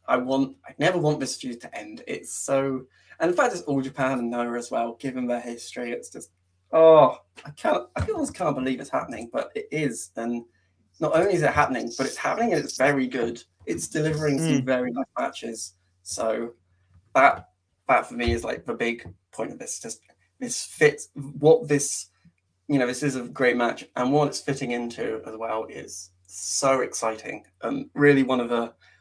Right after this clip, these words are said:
Speaker 1: biggest things that's <laughs> keeping my wrestling fandom afloat. So, <laughs> credits to them both for that.
Speaker 2: Yeah, I think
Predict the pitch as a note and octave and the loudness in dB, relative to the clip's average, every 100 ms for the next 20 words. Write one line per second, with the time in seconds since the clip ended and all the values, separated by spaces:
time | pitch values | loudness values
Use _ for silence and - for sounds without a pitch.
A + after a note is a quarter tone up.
0 | _ _ C#3+ C3+ - A#2+ A2+ A#2 - - | _ _ 2 2 0 0 0 -2 -4 -4
1 | B2+ - F3 D3+ C#3+ C3 A#2+ A#2 A2+ _ | -4 -2 0 0 2 2 2 2 0 _
2 | C3 - A#2 A#2 A2+ A2+ A#2 A2+ A2 - | -4 -4 -4 -2 0 -2 -4 -8 -10 -8
3 | A2+ - - - - - - D3 - - | -8 -8 -14 -14 -4 -2 2 0 -2 -12
4 | - - - - - - - - - D3+ | -10 -10 -10 -10 -14 -14 -16 -4 4 6
5 | D3 - A#2+ A#2 A2+ A2+ - A#2 A#2 - | 6 0 -2 4 6 6 2 2 2 2
6 | _ - _ _ _ _ _ _ _ _ | _ -20 _ _ _ _ _ _ _ _
7 | - - _ _ C3+ A#2+ G#2+ A2+ D#3+ D3 | -20 -20 _ _ -2 0 -2 4 4 4